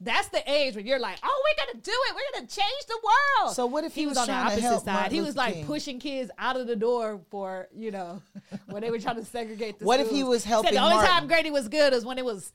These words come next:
Speaker 1: segregated. <laughs> So,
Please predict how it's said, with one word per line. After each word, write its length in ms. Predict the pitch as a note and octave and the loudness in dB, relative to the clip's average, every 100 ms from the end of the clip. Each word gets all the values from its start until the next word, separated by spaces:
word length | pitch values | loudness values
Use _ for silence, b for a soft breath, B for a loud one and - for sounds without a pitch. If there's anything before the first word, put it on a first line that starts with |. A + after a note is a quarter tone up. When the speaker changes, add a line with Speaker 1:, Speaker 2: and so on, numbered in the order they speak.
| _ | _
Speaker 1:
segregated. 880 | - - C#4+ A3 G3 G3 F3+ G3+ A3+ D4+ - - A#5+ | -6 2 2 2 -4 -4 -2 -4 0 -2 -2 -6 -4
<laughs> 960 | E4+ - - - - - B3 C4+ - - - - B E3 B - | -4 -2 -2 0 -4 -2 -6 -6 -10 -12 -14 -14 B -14 B -4
So, 480 | F4+ E4+ D#4+ C4 | 2 4 4 -2